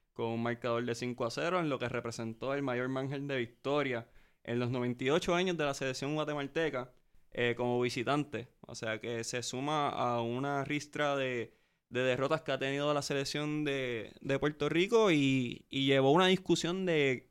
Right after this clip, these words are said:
cuál es el estado actual del fútbol, eh, en este país. Y tengo aquí a Quique, que el que lo conoce sabe que el fútbol es su, es su fuerte.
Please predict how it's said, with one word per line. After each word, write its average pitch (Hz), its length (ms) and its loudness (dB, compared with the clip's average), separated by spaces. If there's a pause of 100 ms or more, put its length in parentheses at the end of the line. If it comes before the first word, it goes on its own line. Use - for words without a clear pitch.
(120)
cuál 143 160 6
es 180 100 6
el 175 60 8
estado 160 360 2
actual 170 380 2
del 170 100 4
fútbol, 147 560 2 (360)
eh, 131 340 2
en 127 160 4
este 170 200 2
país. 160 420 6 (140)
Y 120 380 -2
tengo 123 300 2
aquí 156 260 2
a 165 100 4
Quique, 190 340 2
que 127 540 2 (380)
el 120 180 0
que 123 80 0
lo 120 120 4
conoce 127 280 0
sabe 165 240 2
que 170 60 -2
el 160 60 2
fútbol 127 420 4
es 135 100 4
su, 123 500 0
es 127 80 -2
su 139 140 -2
fuerte. 170 480 2